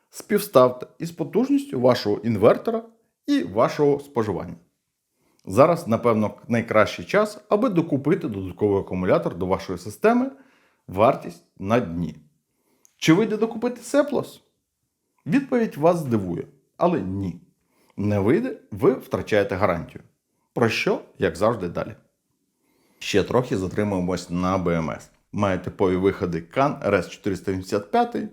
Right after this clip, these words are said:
додаткове керування автоматичним вимикачем та кнопку ресет. Опціонально може бути ще кнопка увімкнення, але насправді ресет чудово виконує функцію вимикача.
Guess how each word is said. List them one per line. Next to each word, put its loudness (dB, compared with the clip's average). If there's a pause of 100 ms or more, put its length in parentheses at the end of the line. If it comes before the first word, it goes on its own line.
додаткове 0
керування 0
автоматичним -2
вимикачем -2 (360)
та 0
кнопку -2
ресет. -6 (920)
Опціонально 2
може 4
бути -8
ще -2
кнопка -4
увімкнення, 0 (100)
але 2
насправді 0
ресет 0
чудово 2
виконує 0
функцію -4
вимикача. -6